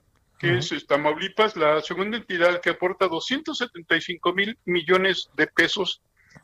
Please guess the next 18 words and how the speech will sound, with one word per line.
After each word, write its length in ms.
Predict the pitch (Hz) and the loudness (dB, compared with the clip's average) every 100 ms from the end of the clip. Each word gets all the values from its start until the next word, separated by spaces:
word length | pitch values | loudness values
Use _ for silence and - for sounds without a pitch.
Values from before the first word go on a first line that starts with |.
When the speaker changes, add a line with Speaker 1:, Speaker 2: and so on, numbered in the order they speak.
| _ | _
Speaker 1:
al 580 | 147 151 147 143 143 160 | 2 4 6 6 4 -2
ingreso 480 | 160 160 196 190 214 | -6 0 2 2 0
de 140 | 160 147 | 0 2
la 300 | 143 143 135 | 2 2 0
federación 680 | 165 160 165 - 214 220 _ _ _ _ _ _ _ _ _ - | 0 2 2 4 2 2 _ _ _ _ _ _ _ _ _ -8
y 160 | 170 165 | -2 0
únicamente 680 | 190 180 175 147 156 151 160 | 0 0 2 2 2 -2 -4
le 200 | 135 123 | -2 -4
regresa, 600 | 139 135 147 - 165 - - _ | -6 -6 -4 -2 -4 -6 -20 _
por 180 | 151 147 | -2 2
cada 380 | 185 190 196 190 | 6 6 6 4
de 180 | - 175 | 0 -2
esos 280 | - 185 | -2 -4
pesos, 540 | - 185 185 214 202 - _ | 2 2 4 -2 -6 -12 _
le 400 | - 151 147 151 | -8 0 2 2
regresan 500 | 143 147 170 170 185 | 2 2 2 0 -2
alrededor 500 | 160 135 143 143 151 | -2 0 2 2 0
de 220 | 160 160 | 0 -2